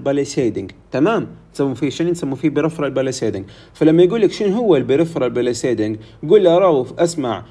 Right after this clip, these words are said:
ال peripheral palisading راهو هو النيوكل-، هي عبارة عن صفة، باي صفة لمني؟ للنيوكلياي، باي أما النيوكلياي متاع البازل سيل، باي أما وحدات بالضبط الموجودات في النست، باي أما جهة في النست راه موجودة في البريفري"، تمام؟ فقول له إن في البريفري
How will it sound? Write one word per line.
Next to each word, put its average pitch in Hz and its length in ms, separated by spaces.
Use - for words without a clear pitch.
ال 127 140
peripheral 160 460
palisading 160 680
راهو 160 260
هو 175 200
النيوكل-، 160 480
هي 156 280
عبارة 147 360
عن 139 160
صفة، 165 400
باي 151 160
صفة 185 300
لمني؟ 165 400
للنيوكلياي، 170 840
باي 139 320
أما 190 160
النيوكلياي 147 640
متاع 117 240
البازل 135 420
سيل، 165 340
باي 139 240
أما 208 160
وحدات 170 420
بالضبط 143 420
الموجودات 123 440
في - 80
النست، 196 400
باي 123 180
أما 220 280
جهة 165 280
في - 120
النست 120 340
راه 120 100
موجودة 123 440
في 131 120
البريفري"، 175 500
تمام؟ 170 400
فقول 196 320
له 156 120
إن 165 160
في - 80
البريفري 143 680